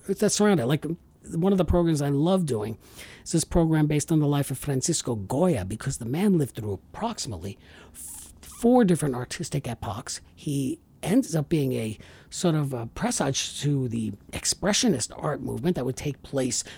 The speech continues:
in the early twentieth century with his black paintings. Um, and the musical trends. You know, he's born in the middle of the Baroque period.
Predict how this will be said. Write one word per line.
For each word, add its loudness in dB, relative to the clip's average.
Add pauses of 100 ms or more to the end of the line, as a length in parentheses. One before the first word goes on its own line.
in 0
the 6
early 4
twentieth 0
century -4
with -6
his -6
black -6
paintings. 2 (380)
Um, 0 (460)
and 4
the 2
musical 6
trends. -8 (160)
You -4
know, 4
he's 2
born 0
in -2
the 2
middle 0
of -4
the -2
Baroque -2
period. -8